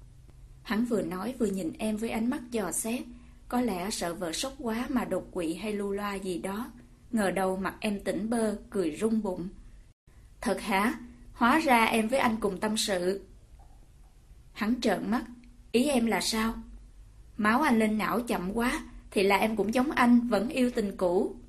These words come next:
Mặt lão chuyển từ đờ đẫn sang tím tái. "Là sao?" "Sao trăng gì? Ký vào đơn này, rồi muốn đi với tình cũ tình mới của anh là tùy.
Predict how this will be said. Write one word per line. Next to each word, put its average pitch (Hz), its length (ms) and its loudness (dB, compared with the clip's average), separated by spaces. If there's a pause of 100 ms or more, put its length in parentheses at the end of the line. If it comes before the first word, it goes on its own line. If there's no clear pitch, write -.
(680)
Mặt 196 220 -2
lão 185 320 -2
chuyển 233 320 -2
từ 208 140 2
đờ 180 220 0
đẫn 175 300 -4
sang 214 280 0
tím 226 260 0
tái. 240 300 -2 (360)
"Là 208 180 0
sao?" 262 380 2 (760)
"Sao 262 240 4
trăng 262 300 2
gì? 214 280 4 (160)
Ký 240 200 8
vào 240 180 6
đơn 202 220 2
này, 185 420 2
rồi 196 200 2
muốn 226 200 0
đi 254 140 4
với 240 140 2
tình 190 260 2
cũ 170 280 2
tình 190 140 2
mới 220 240 2
của 311 140 0
anh 220 200 4
là 190 100 4
tùy. 196 400 2